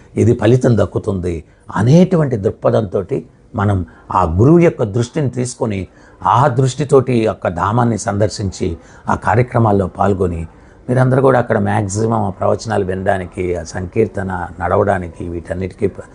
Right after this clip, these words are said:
పాల్గొనడానికి ప్రయత్నించండి. తర్వాత అక్కడ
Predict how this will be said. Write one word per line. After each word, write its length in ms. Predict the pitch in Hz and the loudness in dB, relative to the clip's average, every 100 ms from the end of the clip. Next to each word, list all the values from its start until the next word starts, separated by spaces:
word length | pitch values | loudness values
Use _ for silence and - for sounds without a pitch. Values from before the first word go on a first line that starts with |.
| - - - | -20 -20 -4
పాల్గొనడానికి 720 | 92 98 98 98 92 90 82 90 | 2 2 2 2 0 -2 -4 -6
ప్రయత్నించండి. 840 | 87 90 82 90 85 87 90 101 - - - - - | -2 -4 -4 -8 -8 -8 -10 -10 -16 -20 -20 -20 -4
తర్వాత 240 | 110 110 110 | -2 0 -2
అక్కడ 360 | - 113 101 | -2 0 0